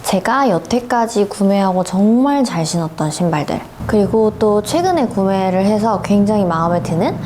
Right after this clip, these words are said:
여러분들이랑 공유하고 싶은 부츠들을 가지고 왔어요. 원래는 여덟 가지 정도 됐는데 지금 두 개가 오늘 온대요. 그래서 그 나머지 두 개는 제가 또 따로 촬영을 해볼게요.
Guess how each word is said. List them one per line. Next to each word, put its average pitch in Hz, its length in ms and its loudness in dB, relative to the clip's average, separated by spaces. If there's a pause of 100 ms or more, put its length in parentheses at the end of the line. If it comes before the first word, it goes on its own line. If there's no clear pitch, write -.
(320)
여러분들이랑 175 880 0
공유하고 214 600 2
싶은 170 520 -2
부츠들을 196 760 0 (260)
가지고 160 300 -2
왔어요. - 300 -6 (760)
원래는 226 1300 2 (180)
여덟 240 380 0
가지 226 340 0
정도 190 360 0
됐는데 180 840 0
지금 165 320 -2
두 185 240 -2
개가 185 540 -2 (460)
오늘 262 340 2
온대요. 165 840 0 (120)
그래서 202 360 0
그 - 140 -4
나머지 175 480 0
두 - 180 -2
개는 208 400 0
제가 175 260 0
또 - 160 -4
따로 254 400 0
촬영을 254 420 0
해볼게요. 285 420 -2